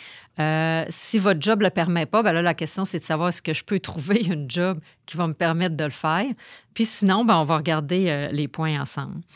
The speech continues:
Donc, le premier point, c'est vraiment de savoir, OK, quelle, quelle est la destination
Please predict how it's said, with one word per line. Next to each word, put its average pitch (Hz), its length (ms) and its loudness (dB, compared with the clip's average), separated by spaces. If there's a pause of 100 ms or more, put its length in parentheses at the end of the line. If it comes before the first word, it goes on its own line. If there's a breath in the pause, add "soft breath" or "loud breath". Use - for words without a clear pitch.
(480 loud breath)
Donc, 196 280 2
le 185 120 2
premier 277 340 0
point, 247 180 -2
c'est 196 140 -2
vraiment 165 240 0
de - 60 -4
savoir, 160 500 -2
OK, 165 220 -2 (180)
quelle, 302 400 -2
quelle 240 220 2
est 370 100 0
la 151 160 -2
destination 190 1200 0